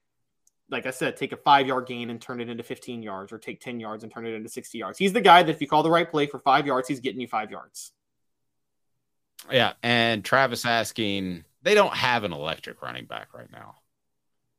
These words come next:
Speaker 2: I mean,
Speaker 1: Yeah.
Speaker 2: Jalen Wright's closer, Dylan Sampson's the closest, but
Speaker 1: But
Speaker 2: he's
Speaker 1: those
Speaker 2: not
Speaker 1: are
Speaker 2: an
Speaker 1: two
Speaker 2: every down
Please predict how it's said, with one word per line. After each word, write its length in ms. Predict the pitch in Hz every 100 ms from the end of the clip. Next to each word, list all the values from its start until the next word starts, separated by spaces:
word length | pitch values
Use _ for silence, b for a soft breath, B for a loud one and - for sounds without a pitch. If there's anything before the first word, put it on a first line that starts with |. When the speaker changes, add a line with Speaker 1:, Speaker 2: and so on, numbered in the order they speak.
| _
Speaker 2:
I 40 | 101
mean, 180 | 101 87
Speaker 1:
Yeah. 100 | - - _ _
Speaker 2:
Jalen 340 | - 151 156 135
Wright's 300 | 135 123 - _
closer, 720 | _ - 131 156 147 151 143
Dylan 380 | 120 110 127 120
Sampson's 580 | - 117 117 - 107 87
the 80 | 82
closest, 640 | - 117 120 120 117 -
but 120 | - 92
Speaker 1:
But 80 |
Speaker 2:
he's 60 | 101
Speaker 1:
those 80 | 262
Speaker 2:
not 100 | 294
Speaker 1:
are 20 |
Speaker 2:
an 60 | -
Speaker 1:
two 80 | 226
Speaker 2:
every 100 | 196
down 140 | -